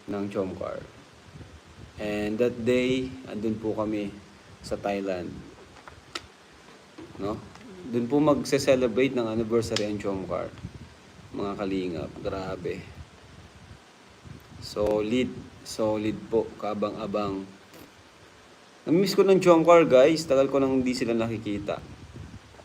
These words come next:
So, bukas po ay may vlog tayo ng Jomcar. At isa pa sa inabangan natin bukas ay yung pilot episode ng When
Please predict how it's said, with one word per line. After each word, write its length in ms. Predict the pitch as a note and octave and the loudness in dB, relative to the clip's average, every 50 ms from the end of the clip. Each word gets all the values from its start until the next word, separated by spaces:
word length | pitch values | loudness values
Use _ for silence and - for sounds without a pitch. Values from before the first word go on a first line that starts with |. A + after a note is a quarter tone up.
| - - - - | -20 -18 -12 -6
So, 160 | - A#2 A#2+ | -4 -2 0
bukas 400 | B2 C#3 C#3 C3+ B2+ C#3+ C#3 C#3+ | 2 4 4 6 6 6 4 4
po 400 | - - A#2+ A#2+ B2 A2+ - G#2+ | 0 0 4 4 4 4 4 2
ay 480 | G#2+ G#2 G#2 G#2 G#2 G2+ G2+ G2+ G2+ | -2 -2 -2 -2 -4 -4 -4 -4 -4
may 160 | G2+ G#2 G#2+ G2+ | -4 -4 -6 -4
vlog 240 | G2+ G#2+ G#2 G2 G2 - | -2 -4 -4 -4 -4 -4
tayo 220 | G2+ G2+ G#2 G#2+ G#2 | -4 -2 -2 -2 -4
ng 320 | G#2 G2+ G2+ G2+ G2 G#2 G2+ | -4 -4 -6 -6 -6 -6 -6
Jomcar. 420 | - G#2+ G#2 G2+ - G2+ G2+ - - - | -6 -6 -6 -4 -4 -4 -4 -4 -2 4
At 320 | F3+ G3+ G#3 G#3 G#3 - - - - - - - - - - - - - - - - - - | 8 8 10 8 8 4 -2 -14 -16 -18 -20 -20 -20 -20 -20 -20 -18 -16 -16 -18 -18 -18 -12
isa 240 | - - - - - | -2 0 0 4 6
pa 240 | - D#3+ D#3+ D#3+ | 8 8 8 8
sa 80 | D#3+ - | 6 2
inabangan 480 | C3+ C3 C3 B2+ B2 A#2+ B2 B2+ B2+ A#2+ A#2+ | 2 4 4 4 4 4 4 4 4 4 2
natin 180 | B2 A2+ A2 | 0 -2 0
bukas 480 | G#2 A2+ A2+ G2 G#2+ A2 A2+ A2+ - - - B2+ | 0 0 2 4 4 2 2 0 -4 -10 -6 0
ay 300 | B2+ B2+ B2+ B2+ C3 C3+ | 0 2 2 2 2 2
yung 240 | C3 C3+ C#3+ C#3+ C#3 - - - - - - - | 4 4 2 0 -2 -6 -12 -18 -20 -20 0 4
pilot 560 | C3+ C#3 D3 D3+ D3 D3+ D3 D3+ D3 D3+ - - | 8 10 10 12 12 12 10 10 8 6 0 -4
episode 800 | - C3+ C3 B2+ - C3+ B2 - - B2 B2 B2 B2+ A#2+ A#2 A#2 | 0 2 2 2 2 -2 -2 2 4 6 6 6 6 4 2 0
ng 320 | A#2+ B2+ B2 B2 B2 A#2+ A#2+ | 2 4 4 4 4 2 4
When 400 | A#2+ C3 C3+ C#3 C#3+ D#3 D#3+ | 4 6 6 6 4 2 0